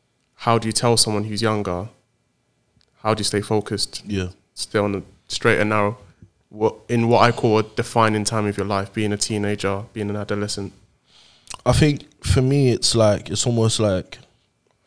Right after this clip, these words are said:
Speaker 2: how do you, so how do you tell a young person to keep going? That young person being myself or just somebody else, if I was to talk to someone?
Speaker 1: Somebody else, I'd say.
Speaker 2: Somebody else, yeah.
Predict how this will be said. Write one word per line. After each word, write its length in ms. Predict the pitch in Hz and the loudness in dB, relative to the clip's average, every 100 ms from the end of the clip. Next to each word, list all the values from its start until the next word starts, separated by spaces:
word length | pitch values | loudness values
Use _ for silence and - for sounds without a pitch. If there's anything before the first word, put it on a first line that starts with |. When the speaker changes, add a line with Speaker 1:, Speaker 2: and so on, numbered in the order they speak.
| _ _ _ _ _ _ _ _ | _ _ _ _ _ _ _ _
Speaker 2:
how 240 | - 110 113 | -10 -6 -6
do 140 | 104 | -6
you, 100 | 104 - _ _ _ | -12 -14 _ _ _
so 240 | - - 101 - | -12 -8 -8 -10
how 240 | - 110 | -8 -6
do 140 | 113 110 | -6 -8
you 80 | |
tell 300 | 107 117 101 | -8 -6 -4
a 40 | 101 | -4
young 220 | 101 98 | -6 -8
person 400 | 95 107 101 - | -10 -8 -8 -10
to 80 | - | -18
keep 200 | 98 - | -20 -14
going? 240 | 98 95 - - - | -8 -6 -8 -14 -6
That 160 | - 117 | 0 4
young 160 | 123 117 | 4 8
person 280 | 131 - | 6 6
being 160 | 110 113 | 0 0
myself 420 | 107 - 131 127 | 0 0 0 2
or 120 | 110 | 0
just 300 | 98 110 - | 0 0 0
somebody 360 | - 101 101 98 | 0 -2 -2 -2
else, 220 | 104 90 | -2 -4
if 100 | 92 | -6
I 40 | 90 | -6
was 160 | 95 | -6
to 200 | - 90 - _ _ | -4 -6 -8 _ _
talk 160 | - 101 | -10 -8
to 60 | |
someone? 380 | - 92 82 78 | -6 -6 -6 -8
Speaker 1:
Somebody 360 | - 131 120 120 | 0 2 4 4
else, 200 | 110 107 | 2 0
I'd 80 | 101 | -2
say. 80 | 101 | 0
Speaker 2:
Somebody 260 | 104 92 | 2 0
else, 260 | 85 82 - | -2 -4 -4
yeah. 160 | 95 | -6